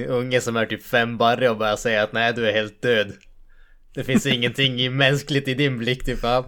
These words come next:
Speaker 1: kul framtid du har.
Speaker 2: Ja, men han har huggt, när man har huggit ihjäl sin syster med en, vad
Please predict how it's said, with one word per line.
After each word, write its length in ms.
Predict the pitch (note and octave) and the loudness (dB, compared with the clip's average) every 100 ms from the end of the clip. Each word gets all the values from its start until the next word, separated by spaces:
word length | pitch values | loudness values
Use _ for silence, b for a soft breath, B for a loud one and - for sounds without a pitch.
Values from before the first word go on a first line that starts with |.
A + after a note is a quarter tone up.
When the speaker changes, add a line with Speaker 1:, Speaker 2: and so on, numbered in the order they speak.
| C3+ - - | -8 -16 -10
Speaker 1:
kul 240 | - C#3 | -4 -2
framtid 420 | A#2+ C3 C3 C#3 | 2 0 2 0
du 80 | C3 | 2
har. 240 | B2+ A2 A2+ B B B B B - - b b b - | 2 2 -2 B B B B B -8 -8 b b b -14
Speaker 2:
Ja, 60 | F2+ | -6
men 80 | |
han 140 | G2+ G#2+ | -2 0
har 80 | A#2 | -2
huggt, 160 | A2 - | -4 -8
när 160 | A#2+ | -6
man 120 | A#2 | -4
har 60 | B2 | -4
huggit 140 | A#2 | -4
ihjäl 260 | A#2+ A#2+ A#2 | 0 2 2
sin 260 | A#2 A2 A2 | -2 -8 -8
syster 400 | A#2+ A2 - A2 | -6 -6 -4 -4
med 140 | G#2+ | -2
en, 200 | G#2 G#2 - | -4 -10 -10
vad 40 | A2+ | -4